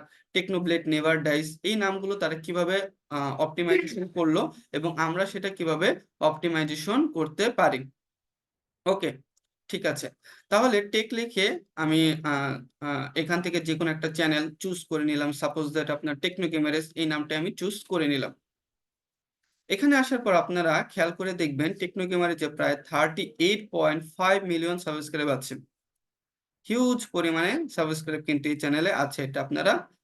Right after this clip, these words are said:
দেখতে পাচ্ছেন। এবং আমি যদি একটু চ্যানেলের মধ্যে প্রবেশ করি, দেখতে পাবো এখানে মিলিয়ন মিলিয়ন ভিউজ আছে।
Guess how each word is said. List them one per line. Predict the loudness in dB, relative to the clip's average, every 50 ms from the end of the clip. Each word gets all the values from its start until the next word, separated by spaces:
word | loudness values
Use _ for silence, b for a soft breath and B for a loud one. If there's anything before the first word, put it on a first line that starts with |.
| _ _ -4
দেখতে | -2 -2 0 0 0
পাচ্ছেন। | 2 2 0 0 -2 -6 -6 -4 -2
এবং | -2 0 2 2 0 0 0
আমি | 0 0 0 0
যদি | 0 0 0 0
একটু | -2 -4 -6
চ্যানেলের | -4 -2 -2 0 0 0 0 0 2
মধ্যে | 2 2 0 0 -2 -4 -4
প্রবেশ | -2 0 0 0 0 -2 -4 -4
করি, | -4 -2 0 0 2 0 0 -2 -6 _ _ _ _ _ -6
দেখতে | -2 0 0 0 0 -2 0
পাবো | 2 2 2 2 2 -2 -2 -4 -8 _ _ _ _ _ _ _ _ _ _ _ _ _ _ _ _ _ _ _ _ _ _ _ _ _ _ _ _ _ _ _ _ _ _ _ _ _ _ _ _ _ _ _ -20 -20 _ _ _ _ _ _ _ _ _ _ _ _ _ _ _ _ _ _ _ _ _ _ _ _ _ _ _ _ _ _ _ _ _ _ -4
এখানে | -2 0 2 2 4 4 4
মিলিয়ন | 4 4 2 4 4 2 0 0 0
মিলিয়ন | 0 0 2 0 0 -2
ভিউজ | -2 -4 -2 0 0 0 0 -2
আছে। | -6 -6 -8 -10